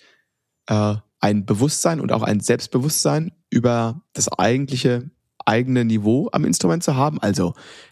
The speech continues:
Technik, Koordination, Spieltempo, Repertoire, hm? Das hilft natürlich für eine mentale Reserve, will sagen, ich spiele mit meiner Band und ich kann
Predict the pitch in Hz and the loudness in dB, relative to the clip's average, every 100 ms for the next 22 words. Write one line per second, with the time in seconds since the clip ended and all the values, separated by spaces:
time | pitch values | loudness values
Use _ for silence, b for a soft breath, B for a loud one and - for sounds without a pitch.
0 | - 104 - 104 - 101 104 98 95 - | -6 -4 -2 -2 0 0 2 0 -2 0
1 | 104 104 101 98 - - 107 95 104 101 | 2 2 0 -2 -4 -2 -2 0 -2 0
2 | 101 95 110 110 - - 95 95 95 - | 0 0 -2 -2 -2 -2 0 0 -2 -8
3 | _ _ 120 196 294 B B B 113 101 | _ _ 0 0 -2 B B B -2 2
4 | 131 214 - 165 160 - 175 311 - _ | 2 0 -2 -2 0 0 0 -2 -4 _
5 | - - 139 127 117 123 143 131 117 123 | -2 2 2 2 0 0 0 2 2 2
6 | 170 160 123 104 104 131 226 B B B | 0 2 2 2 2 0 -2 B B B
7 | B B B _ - - - 120 117 - | B B B _ -2 0 0 2 2 0
8 | 107 117 135 208 - - _ _ - 120 | 0 2 0 -2 -6 -14 _ _ -2 0
9 | 131 - _ 113 - 160 175 | 0 -12 _ -10 -2 0 -2